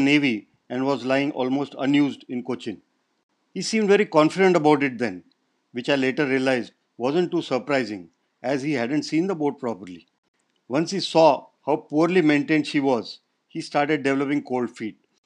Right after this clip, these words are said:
and told me the boat wasn't seaworthy and couldn't be sailed to Mumbai for my training.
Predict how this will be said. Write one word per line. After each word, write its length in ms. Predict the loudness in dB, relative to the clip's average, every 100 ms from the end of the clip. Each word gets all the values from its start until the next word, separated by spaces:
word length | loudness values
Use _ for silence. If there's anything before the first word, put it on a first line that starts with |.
| _ -10
and 220 | -8 0
told 180 | 2 4
me 280 | 2 -2 _ _ _
the 100 | -10
boat 280 | 0 0 2
wasn't 320 | -2 0 -4
seaworthy 580 | -2 0 0 0 -2 -6 _ _
and 160 | -12 -6
couldn't 220 | -2 2
be 100 | 0
sailed 320 | 0 -2 -2
to 80 | -2
Mumbai 500 | -2 0 -2 -4 -10
for 120 | -6
my 100 | -6
training. 400 | -4 -6 -6 -8